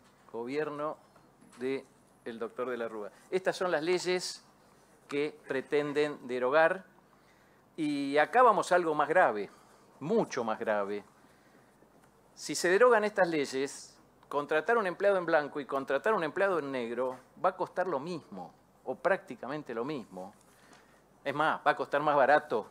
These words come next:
contratar en negro, obviamente. ¿Quién va a contratar en blanco si no hay sanciones por el contrato en negro?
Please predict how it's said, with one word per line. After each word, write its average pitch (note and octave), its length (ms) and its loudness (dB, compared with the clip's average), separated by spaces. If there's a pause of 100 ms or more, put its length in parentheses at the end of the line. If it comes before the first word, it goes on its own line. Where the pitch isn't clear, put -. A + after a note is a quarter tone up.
contratar A#2 500 -4
en G#2+ 80 -6
negro, B2+ 420 -4
obviamente. B2 840 -4 (420)
¿Quién A3+ 320 -6
va G3 100 4
a A3 80 -2 (100)
contratar B2+ 640 -2
en D3 160 -8
blanco G3 600 -4 (1200)
si - 280 -12
no E3+ 80 -4
hay F#3 80 -4
sanciones F3 560 -6
por B2 200 -4
el B2 140 -8
contrato C3 520 -8
en B2+ 140 -10
negro? A2 440 -10